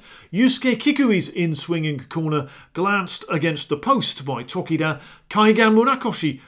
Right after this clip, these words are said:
side-footing the rebound back over the line. Final score, Matsumoto one, Imabari one. Yamaga remain in tenth, with little sign they're going to be pushing for promotion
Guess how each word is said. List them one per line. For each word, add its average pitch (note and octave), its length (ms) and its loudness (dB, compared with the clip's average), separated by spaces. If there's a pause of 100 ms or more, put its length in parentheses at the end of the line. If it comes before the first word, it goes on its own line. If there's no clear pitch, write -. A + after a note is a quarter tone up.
side-footing D#3 880 -4
the C3+ 120 -2
rebound C#3 640 -2
back C3 360 -6
over C#3 300 0
the C3 140 -2
line. D3+ 420 -2 (360)
Final C#4+ 220 2
score, C4 280 2
Matsumoto G#3+ 600 0
one, A#3+ 440 0
Imabari C3+ 680 -4
one. D#3 380 -2 (160)
Yamaga A3 640 2
remain E3 420 -2
in B2+ 320 -10
tenth, G#3+ 540 -6 (260)
with C#3 260 -6
little G3+ 380 -4
sign F3+ 540 -4
they're D#3 100 -2
going E3 240 -4
to C#3+ 140 -4
be C3 120 -4
pushing C#3+ 480 -8
for C#3 120 -14
promotion C#3+ 560 -4